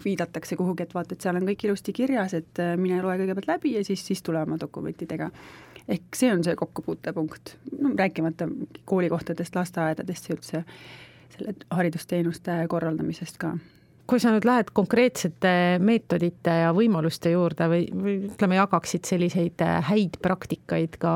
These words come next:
Speaker 2: mujalt, äh, maailmast, siis ma arvan, oleks huvitav kuulata.
Speaker 1: Jaa, no avatud valitsemise partnerlus ongi nendele liitunud riikidele ja suurlinnadele võimalus siis neid oma häid näiteid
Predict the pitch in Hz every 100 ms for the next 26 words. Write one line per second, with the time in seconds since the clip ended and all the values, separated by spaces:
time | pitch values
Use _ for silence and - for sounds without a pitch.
0 | 170 180 220 156 - _ 165 160 165 -
1 | 185 190 165 156 160 165 - - 185 -
2 | 175 - - 175 170 165 170 - 190 165
3 | 170 190 185 151 - 151 - - - -
4 | - - - - - - 208 202 202 214
5 | 214 185 165 160 - 214 240 208 226 226
6 | 202 185 196 208 262 - 185 220 226 214
7 | 185 185 190 185 180 180 180 - - 214
8 | 269 285 202 185 175 269 262 220 196 185
9 | 190 247 220 220 180 180 175 175 208 247
10 | 196 170 170 - - - 180 190 196 190
11 | - 254 214 196 196 - 185 175